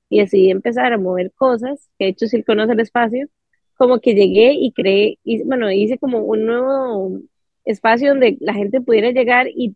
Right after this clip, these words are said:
todas las cosas que están en ese espacio físico ya estaban en mi casa, simplemente estaban en otro lugar. O sea, que ese espacio físico, así como se ve tal cual,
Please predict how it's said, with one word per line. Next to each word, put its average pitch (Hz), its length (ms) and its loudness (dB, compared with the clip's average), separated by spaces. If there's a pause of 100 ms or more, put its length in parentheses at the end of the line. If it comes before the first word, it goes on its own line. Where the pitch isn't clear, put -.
todas 262 260 -2
las 294 180 -6
cosas 277 420 -4
que 233 60 -8
están 240 280 -4
en 202 120 -4
ese 226 160 -6
espacio 269 480 0
físico 262 540 -2
ya 220 160 2
estaban 269 360 0
en 208 80 0
mi 180 100 -2
casa, 202 460 -4 (480)
simplemente 254 500 2
estaban 247 380 2
en 220 120 2
otro 196 200 -2
lugar. 190 340 2
O 202 80 -4
sea, 233 160 0
que 214 120 -2
ese 247 100 -2
espacio 269 340 -4
físico, 285 680 -4
así 233 300 -4
como 277 200 -4
se 214 120 -2
ve 214 180 2
tal 226 200 -8
cual, 247 320 -2